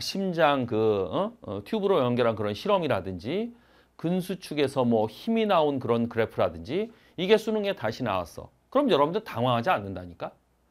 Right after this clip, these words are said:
문제 푸는 과정 자체가 어려운 건 아니에요. 알겠죠? 하여간 그래서 난이도로 보면 올해 유월 모평은 많이 쉬웠습니다. 새로운 것도 별로 없었고요.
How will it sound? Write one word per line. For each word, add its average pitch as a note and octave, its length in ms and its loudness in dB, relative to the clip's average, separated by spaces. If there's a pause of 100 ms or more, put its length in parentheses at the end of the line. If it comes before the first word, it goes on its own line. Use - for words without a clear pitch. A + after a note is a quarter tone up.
문제 G#3 340 2
푸는 A#3+ 180 0
과정 E3+ 320 0
자체가 F3 300 0
어려운 A2+ 260 2
건 F3+ 100 -2
아니에요. G2 420 -8 (480)
알겠죠? B2 400 -4 (800)
하여간 G#3 260 4
그래서 D#3 480 2 (1000)
난이도로 F3+ 460 4
보면 D3 640 0
올해 F3 320 4
유월 F#3 300 4
모평은 F3+ 400 0
많이 B2 260 2
쉬웠습니다. A2 680 -6 (140)
새로운 F#3 300 -2
것도 D#3+ 200 -2
별로 A2+ 220 0
없었고요. B2 520 -6